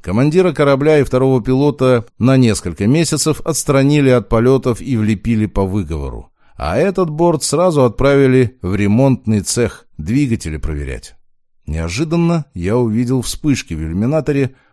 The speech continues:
послышались разрывы. Ого! Смотрите, салют какой-то! Штурман вдруг изменился в лице, выругался матом и побежал в кабину. Я почувствовал, как самолет стал забирать в сторону. Позже выяснилось, что неопытный стажер завел борт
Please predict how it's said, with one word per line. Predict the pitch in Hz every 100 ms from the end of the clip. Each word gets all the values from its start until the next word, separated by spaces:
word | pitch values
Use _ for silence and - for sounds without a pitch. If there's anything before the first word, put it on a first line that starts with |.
| _
послышались | 107 - 113 113 107 101 92
разрывы. | 95 92 80 73 62 - _ _ _ -
Ого! | 123 113 87 104 135 113 - _
Смотрите, | - 143 151 175 120
салют | - 147 147 -
какой-то! | 98 92 78 - -
Штурман | - - 185 185 160 147
вдруг | 107 135 151 -
изменился | 123 117 127 127 104 101
в | 95
лице, | 120 - 165 160
выругался | 107 98 156 156 117 120 - 117
матом | 131 165 156 139
и | 131 151
побежал | 139 123 113 123 113
в | -
кабину. | 101 90 87 69 - - -
Я | 73 87
почувствовал, | 107 - 175 - 147 147
как | 127 120
самолет | - 127 135 139
стал | - - 135 120 -
забирать | 101 104 131 143 139 -
в |
сторону. | - 135 101 65 57 - - _ _ -
Позже | - 180 160 98
выяснилось, | 92 135 147 - 135 131 123
что | - 131
неопытный | 135 151 147 104 117 110
стажер | - 123 117 175 131 95
завел | 107 120 143 127
борт | 104 151 156 101 -